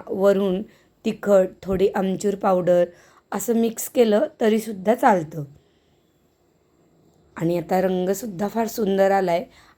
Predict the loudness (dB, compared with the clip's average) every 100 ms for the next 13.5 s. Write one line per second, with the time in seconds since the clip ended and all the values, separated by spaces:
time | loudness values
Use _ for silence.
0 | -6 -4 -2 -4 -8 -10 0 2 4 2
1 | 0 -4 -8 _ -6 -2 -2 -2 -4 -4
2 | 0 0 0 -4 -6 -4 -4 -8 _ _
3 | _ _ -4 0 0 0 -2 -2 -2 -2
4 | -2 -4 -8 _ _ -6 -6 -6 -8 -4
5 | 0 0 2 0 0 -2 -2 -4 -8 -2
6 | -2 -2 -12 _ 4 6 4 2 -2 -2
7 | -2 -4 -10 _ _ _ _ _ -6 -2
8 | 0 -2 2 0 2 2 4 2 0 -8
9 | _ _ _ -6 -6 -2 -4 -4 -4 0
10 | 2 2 0 0 0 0 -2 -2 -6 -8
11 | _ _ -2 2 2 2 -2 0 2 2
12 | 2 0 2 -2 -2 0 2 2 0 -2
13 | -2 -4 -2 0